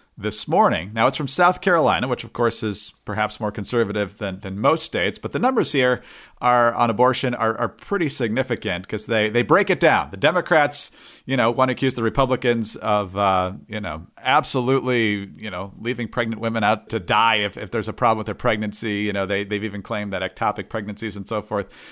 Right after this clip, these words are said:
uh, you couldn't have those treated and so forth, or miscarriages.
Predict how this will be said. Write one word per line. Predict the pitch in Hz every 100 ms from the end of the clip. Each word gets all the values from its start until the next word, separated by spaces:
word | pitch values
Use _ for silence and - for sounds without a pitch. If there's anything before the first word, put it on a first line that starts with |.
| -
uh, | 101 98 92 90 -
you | -
couldn't | 120 101 98
have | 113 90
those | 107 104
treated | - 117 101
and | 101 -
so | 107
forth, | - 107 101
or | 80
miscarriages. | 110 - 110 104 101 98